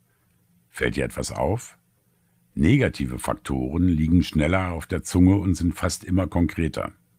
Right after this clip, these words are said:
Wir bekommen heutzutage immer gesagt, wir sollten unsere Energie auf eine positive Einstellung lenken.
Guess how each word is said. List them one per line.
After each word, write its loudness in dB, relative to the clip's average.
Wir 6
bekommen 6
heutzutage 0
immer 6
gesagt, 0
wir -2
sollten 0
unsere -2
Energie 0
auf -8
eine -2
positive -2
Einstellung 0
lenken. -8